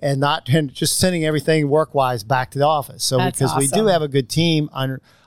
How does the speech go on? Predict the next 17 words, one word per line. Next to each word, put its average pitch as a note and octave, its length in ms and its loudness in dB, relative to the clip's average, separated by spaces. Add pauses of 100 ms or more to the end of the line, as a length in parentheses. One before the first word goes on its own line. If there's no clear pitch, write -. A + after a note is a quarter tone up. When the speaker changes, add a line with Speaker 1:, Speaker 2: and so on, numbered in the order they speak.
Speaker 1:
around D3 720 0
all, C3+ 160 0
both C#3 280 0
of A2+ 100 -4
us A2 300 -4
now A#2+ 180 -6
Speaker 2:
Yeah. D#3+ 220 -6 (240)
Speaker 1:
to D3 100 -2
where C#3+ 180 4
we C3+ 120 2
do C3 200 2
feel B3 300 2
like A#2+ 240 -2
we B2+ 100 4
can A#2 140 -2
step A2+ 340 0
out, G#2+ 280 -6